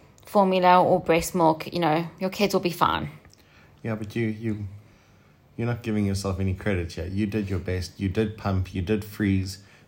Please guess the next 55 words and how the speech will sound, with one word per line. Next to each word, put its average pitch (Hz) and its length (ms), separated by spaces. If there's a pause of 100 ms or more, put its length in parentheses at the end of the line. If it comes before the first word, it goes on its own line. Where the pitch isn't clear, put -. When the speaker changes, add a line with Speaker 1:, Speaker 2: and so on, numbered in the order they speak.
Speaker 2:
We 101 100
did 107 400 (160)
add, 98 380 (320)
um, 87 280
breast 98 360
milk 85 200
to 85 280
formula. 82 520
We 87 200
did, 95 260 (560)
we 120 100
did 113 160
the 113 60
best 107 260
that 101 80
we 95 80
could 95 260
for - 120
that 85 180
first, 92 320
what, 85 220
six-month 98 720
period? 127 340 (540)
Speaker 1:
I - 60
think 254 180
they 262 80
had 202 420
breast 196 300
milk 185 200
for - 180
about 170 380
ten 175 220
months, - 580
Speaker 2:
Yeah. 175 120
Speaker 1:
like, 170 180
with 170 160
the, 160 140
with 170 200
the 165 80
stash 160 380
I 139 60
had. 120 260
Speaker 2:
Yeah, 104 160
so - 160
don't, 127 340
don't 131 140
be 113 100
hard 87 220
on 78 80
yourself. 87 220
Speaker 1:
Yeah. 156 200
Speaker 2:
You 113 80
did 110 180
your 87 100
best. - 400